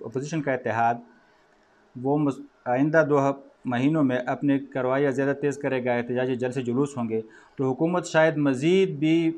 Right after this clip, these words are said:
सोशल मीडिया के बाकी जो मीडियम है, अ, Facebook हो गया, WhatsApp हो गया, इस पर भी पाबंदी लगाए या कुछ पाबंदियाँ लगाए, मुकम्मल बंद ना करे और कुछ पाबंदियाँ लगाए।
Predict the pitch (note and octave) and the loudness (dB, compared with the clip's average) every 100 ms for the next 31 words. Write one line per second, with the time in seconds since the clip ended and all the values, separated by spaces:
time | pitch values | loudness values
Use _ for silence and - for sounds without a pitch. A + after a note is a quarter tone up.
0 | - - - C#3+ D3 C#3+ D3 D3 C#3+ C#3+ | -8 -16 -8 -4 0 0 2 0 0 -4
1 | A#2 B2+ C3+ C#3 C3 C3 B2+ B2+ B2+ B2+ | -2 0 0 -2 0 0 0 0 -2 -4
2 | - - B2 A#2+ A#2+ A#2 A2+ - A#2+ - | -12 -12 -6 -4 -2 -4 -6 -12 -20 -10
3 | - A#2 A#2+ C3 B2+ A#2+ A#2+ A#2+ A#2 B2+ | -6 -4 -4 -2 -2 0 0 0 -2 -4
4 | C3 C3+ A#2+ C3 C#3+ C3+ B2+ A#2+ C3 C3+ | -4 -2 -2 -2 -2 -4 -2 -2 0 0
5 | B2+ B2 C3+ C3+ C#3+ D3 - - - C#3 | 0 0 0 2 0 0 -2 -2 0 2
6 | C3 B2 A2+ G#2+ A2 A2 A2 C#3 C#3+ B2+ | 2 2 0 0 -2 -2 -2 0 0 2
7 | C3+ C#3 C#3+ B2 A#2+ - - - B2+ A#2 | 2 2 0 -2 -4 -8 -20 -10 -6 -4
8 | C#3 C#3 A#2+ A2+ A2 G#2 G2 G2 F2+ | -4 -2 -4 -2 -2 -2 -4 -6 -6